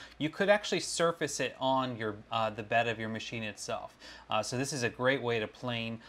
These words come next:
uh, on the C N C, fully C N C cutting board. Uh, for me, I just use my drum sander, uh, but you could, uh, just machine it, and, uh, just like you're doing a spoil board, uh, cleaning off your, your bed,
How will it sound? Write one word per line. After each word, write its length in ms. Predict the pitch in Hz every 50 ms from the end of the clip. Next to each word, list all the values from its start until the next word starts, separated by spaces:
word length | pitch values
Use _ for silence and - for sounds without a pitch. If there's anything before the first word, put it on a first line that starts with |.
| - - - -
uh, 160 | - 107 101 - -
on 280 | 131 127 127 127 123 123
the 80 | 117
C 240 | 113 - - 139 127
N 120 | 120 117
C, 300 | 113 - 131 127 123 120 117
fully 420 | - - 208 247 240 208 180 147
C 220 | - - 160 151 147
N 100 | 135 131
C 160 | - 139 127
cutting 320 | - - 135 120 120 117
board. 300 | 110 113 110 104 104 104 - - - - - -
Uh, 180 | - 113 117 113
for 160 | 117 143 147
me, 220 | 151 185 180 196
I 100 | 160 151
just 180 | 143 143 135 -
use 160 | 151 143 131
my 100 | 135 123
drum 300 | 117 113 143 147 151 151
sander, 520 | 143 - 160 143 139 135 135 131 131 135 - - - - -
uh, 160 | - 120 120
but 320 | 113 107 - 117 120 113 117
you 120 | 123 127
could, 360 | 120 - - 147 131 131 127
uh, 160 | 123 113 113
just 240 | 113 117 120 - -
machine 400 | 127 120 - - - 135 127 127
it, 180 | 123 123 123 - 113
and, 260 | 110 113 113 113 113
uh, 160 | 110 110 107
just 240 | 104 135 135 - -
like 180 | 135 123 123
you're 200 | - 127 127 123 113 - 117 117
doing 220 | - 131 131 120
a 40 | 113
spoil 380 | - - - - 135 135 135 131
board, 400 | 123 127 135 135 131 139 139 - - - - - - -
uh, 260 | 113 110 110 107 107 - -
cleaning 460 | - - - 143 143 139 139 135 131 135
off 300 | 131 131 135 131 - -
your, 300 | 123 120 117 117 117 113
your 180 | 104 110 113 110
bed, 440 | 104 123 147 156 160 165 165 185